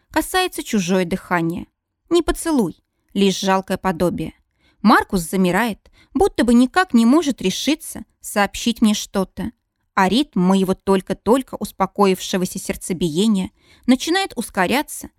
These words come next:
всё быстрее и быстрее, будто в ожидании какого-нибудь чёртового приговора. "Я люблю тебя, цветочек",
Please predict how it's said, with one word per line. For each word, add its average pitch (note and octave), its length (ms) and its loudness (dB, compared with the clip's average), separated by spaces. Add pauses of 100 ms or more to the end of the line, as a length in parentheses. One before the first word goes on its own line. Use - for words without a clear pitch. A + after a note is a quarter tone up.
(120)
всё - 240 0
быстрее G3 460 -2
и G#3 120 -6
быстрее, F#3 600 -4 (360)
будто D4+ 340 2
в G#3 60 0
ожидании G#3+ 720 2 (180)
какого-нибудь F#3+ 920 0 (160)
чёртового D#4 600 0
приговора. G#3+ 760 -2 (920)
"Я G#3 200 2
люблю E4 320 2
тебя, F#3 260 0
цветочек", - 760 -8